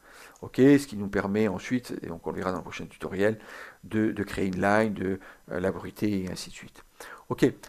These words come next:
donc ce qui était important là, c'est de voir cette fonction centroïde que l'on va pas mal utiliser donc, euh, dans, euh, dans les différentes constitutions de pipeline, euh, de modélisation polygonale ou de, euh, même de, de simulation, euh, particulière, hein,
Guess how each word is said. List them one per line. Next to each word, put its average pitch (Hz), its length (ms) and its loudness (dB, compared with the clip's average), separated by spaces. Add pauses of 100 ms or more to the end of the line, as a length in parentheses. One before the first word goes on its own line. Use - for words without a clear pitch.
(120)
donc 117 140 -2
ce - 80 -6
qui - 40 -6
était 147 140 8
important 135 400 4
là, 127 220 6
c'est 120 120 -2
de 110 100 -2
voir 110 180 0
cette 107 140 -8
fonction 110 300 -4
centroïde 113 560 -2
que - 80 -4
l'on 98 120 2
va 92 120 2
pas 135 180 4
mal 143 200 4
utiliser 120 640 0
donc, 98 380 -4
euh, 98 80 0
dans, 98 260 -4 (460)
euh, 98 320 4
dans 95 200 -2
les 95 380 0
différentes 101 460 -4
constitutions 110 580 -4
de 104 80 -2
pipeline, 110 720 4
euh, 92 100 -2 (360)
de 104 160 2
modélisation 104 600 0
polygonale 110 760 4
ou 107 240 -2
de, 98 240 -4 (420)
euh, 92 80 -2
même 107 220 2
de, 95 100 -4
de 90 160 -6
simulation, 101 960 -4
euh, 85 120 -4
particulière, 104 760 -4
hein, 120 100 -4